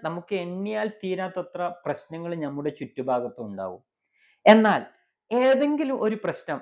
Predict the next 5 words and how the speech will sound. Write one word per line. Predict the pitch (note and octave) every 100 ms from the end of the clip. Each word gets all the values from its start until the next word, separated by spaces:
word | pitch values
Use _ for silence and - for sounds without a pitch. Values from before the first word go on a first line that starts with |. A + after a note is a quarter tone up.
| -
നമുക്കുള്ളിലേക്ക് | G#3+ A#3 A#3 C4 F#3+ F#3+ G3 F#3+ F#3+ F#3
കടന്നാൽ | D3 C3 C3+ C3+ A2+ - _ _ _ _ _ _ _
അതോടുകൂടി | E3+ F3+ A3+ G#3+ G3 F3 F3+ D#3+
നമ്മുടെ | E3 E3 F3 F3+ C#3+
ലൈഫും | C#3 C#3+ - -